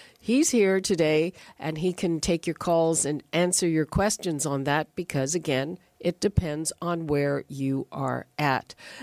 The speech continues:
The numbers to call, four one six, three six zero, zero seven forty, or toll-free one eight six six, seven forty, four seven forty. And, uh,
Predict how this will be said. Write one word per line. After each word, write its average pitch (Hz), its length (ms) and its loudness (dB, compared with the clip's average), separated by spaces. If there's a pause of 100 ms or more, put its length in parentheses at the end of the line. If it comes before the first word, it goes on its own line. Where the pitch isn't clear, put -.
The 202 100 0
numbers 254 320 2
to - 80 -12
call, 262 300 2
four 240 280 2
one 220 280 -2
six, - 480 -2 (260)
three 262 280 2
six 185 320 -2
zero, 180 520 4
zero 190 460 4
seven 151 400 0
forty, 185 500 0
or 147 200 -2
toll-free 190 640 2
one 180 400 0 (120)
eight 220 220 0
six - 320 -2
six, 202 340 0 (340)
seven 208 460 2
forty, 185 500 2 (520)
four 202 520 4 (100)
seven 180 600 2 (240)
forty. 175 680 2 (320)
And, 196 480 2
uh, 196 240 4